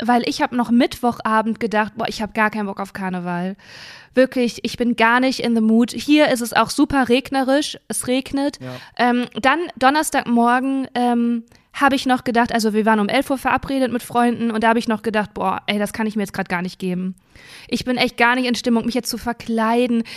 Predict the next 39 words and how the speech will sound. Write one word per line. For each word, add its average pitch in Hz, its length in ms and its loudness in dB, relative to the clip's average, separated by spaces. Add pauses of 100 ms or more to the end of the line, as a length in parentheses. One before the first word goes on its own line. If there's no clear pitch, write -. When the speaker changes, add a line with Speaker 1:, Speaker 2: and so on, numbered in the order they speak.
Speaker 1:
dann 247 140 0
auch 240 140 4
schon 254 180 -2
so 233 80 2
früh 294 480 4
was 254 220 0
zu 226 120 -4
trinken. 240 800 2 (340)
Also 214 240 2
Speaker 2:
Das - 100 -6
ist 208 40 4
Speaker 1:
muss 247 140 4
Speaker 2:
das - 80 -2
Speaker 1:
man 262 80 2
Speaker 2:
Geile. 226 140 4
Speaker 1:
natürlich 127 240 0
n-, - 100 -10 (380)
nee, 277 260 4
aber 302 160 0
Tim, 349 180 2
doch 370 80 2
nicht 359 140 2
um 247 100 4
elf. 285 320 4
Kannst, 285 340 -2
ganz 262 220 -2
ehrlich? 247 380 -2 (1500)
Ja, 226 300 4
okay, 233 200 2
du 220 60 4
bist 214 140 2
Speaker 2:
Sektfrühstück? 202 240 0
Speaker 1:
Alkoholiker. 208 380 0
Was, 214 180 0
mit, 262 140 -10
<laughs> - 0 -
mit, 302 160 2
mit, 277 80 6
mit, 480 800 2